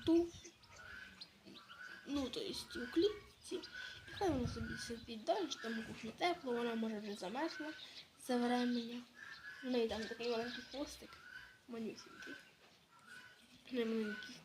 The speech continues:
такі вушка, і вона доповняє наш город. І за нею майже не треба догляду. Раз у два тижні поміняти сінце.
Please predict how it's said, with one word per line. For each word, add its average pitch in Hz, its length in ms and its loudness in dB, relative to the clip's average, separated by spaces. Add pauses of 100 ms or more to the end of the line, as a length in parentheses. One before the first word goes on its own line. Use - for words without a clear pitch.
(220)
такі 226 160 -4
вушка, 254 400 0 (400)
і 247 40 4
вона 254 140 8
доповняє 240 640 6
наш 196 360 -2 (500)
город. 233 360 4 (360)
І 294 140 4
за 381 260 8
нею 453 280 12
майже 370 340 8
не 311 140 10
треба 240 680 6 (480)
догляду. 240 580 6
Раз 302 220 10
у 269 60 4
два 262 200 4
тижні 262 320 4
поміняти 247 480 4
сінце. 269 420 0